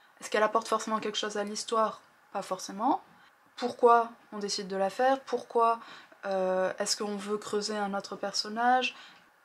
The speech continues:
Est-ce que elle veut nous permettre de discuter sur un sujet de société ou ce genre de choses ? Ça, ça arrive quoi, je pense, euh,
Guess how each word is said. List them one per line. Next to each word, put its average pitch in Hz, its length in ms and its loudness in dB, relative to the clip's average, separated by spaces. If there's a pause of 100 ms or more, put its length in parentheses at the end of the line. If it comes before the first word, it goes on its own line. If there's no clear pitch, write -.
(160)
Est-ce 226 300 2
que 240 340 0 (340)
elle 202 120 -4
veut 208 140 -4
nous 202 100 -2
permettre 202 300 -2
de 190 60 0
discuter 190 380 -6
sur 196 160 -6
un 170 120 -4
sujet 196 360 -6
de 185 80 -4
société 190 540 -6
ou 214 80 -4
ce - 100 -10
genre 190 160 -6
de 196 120 -8
choses ? 269 200 -2
Ça, 185 340 -4
ça - 200 -10
arrive 185 460 -6
quoi, 208 220 -10
je 190 100 -12
pense, 185 240 -8
euh, 185 180 -8